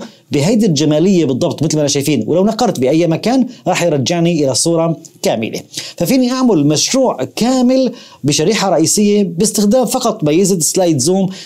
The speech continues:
بهي الجمالية. الآن خلني أرجع مثلًا إلى هذا الغلاف الم-، الدفتر الصغير أو دفتر الملاحظات يلي هون، بنفس المبدأ بروح إلى أدراج ومن الأشكال خلني أختار الشكل الحر وبنرسم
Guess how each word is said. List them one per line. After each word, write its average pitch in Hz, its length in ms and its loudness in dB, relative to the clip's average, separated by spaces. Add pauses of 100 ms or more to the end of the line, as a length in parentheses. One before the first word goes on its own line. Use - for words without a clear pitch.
(100)
بهي 165 400 0
الجمالية. 123 520 -2 (540)
الآن 269 280 0
خلني 254 300 2
أرجع 180 220 0
مثلًا 180 280 0
إلى 160 360 -2 (100)
هذا 165 320 0
الغلاف 139 360 0
الم-، 127 140 0
الدفتر 135 400 -2
الصغير 143 380 0
أو 127 60 0
دفتر 139 280 -2
الملاحظات 135 520 -2
يلي 120 240 0
هون، 233 300 0 (280)
بنفس 247 280 0
المبدأ 214 400 0
بروح 151 300 -2
إلى 160 160 2
أدراج 165 480 -2 (320)
ومن 220 220 2
الأشكال 180 560 0
خلني 147 300 0
أختار 165 460 -2
الشكل 165 300 -2
الحر 214 420 0 (360)
وبنرسم 240 600 2